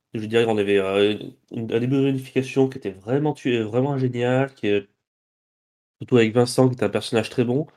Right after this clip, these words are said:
Et la prod a vraiment tout gâché. C'est-à-dire que, euh,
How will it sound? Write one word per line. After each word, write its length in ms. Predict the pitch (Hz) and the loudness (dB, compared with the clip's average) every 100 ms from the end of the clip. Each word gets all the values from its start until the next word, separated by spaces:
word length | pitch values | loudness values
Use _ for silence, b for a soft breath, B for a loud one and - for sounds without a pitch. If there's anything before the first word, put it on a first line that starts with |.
| b _ _ - | b _ _ 2
Et 160 | 127 131 | 6 8
la 100 | 110 | 6
prod 400 | - 120 131 131 | 0 4 4 4
a 120 | 104 | 0
vraiment 380 | 98 117 120 127 | 2 2 4 4
tout 240 | 127 - 123 | 2 0 2
gâché. 420 | 120 - 95 - b b _ _ | 2 0 -6 -8 b b _ _
C'est-à-dire 460 | 101 98 110 117 - | 2 4 4 4 2
que, 100 | 110 | 4
euh, 400 | 113 113 107 | 8 8 6